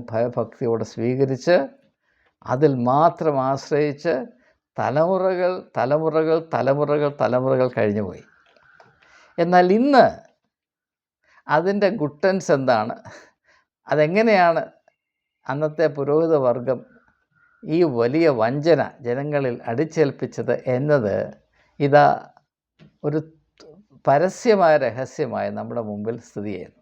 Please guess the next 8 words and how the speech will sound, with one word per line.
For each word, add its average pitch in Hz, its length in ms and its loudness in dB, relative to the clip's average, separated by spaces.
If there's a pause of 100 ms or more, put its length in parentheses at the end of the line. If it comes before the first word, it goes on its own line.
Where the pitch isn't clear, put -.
(120)
അതെങ്ങനെയാണ്? 147 680 2 (1120)
ഇന്ന് 254 300 2 (160)
ഐസിസിൻ്റെ 202 760 -2 (100)
അവശേഷിക്കുന്ന 156 1040 -2 (1160)
ആ 123 120 0 (220)
ബിംബം 139 420 4 (160)
ഒന്ന് 131 180 -10
പരിശോധിച്ചാൽ 98 800 -8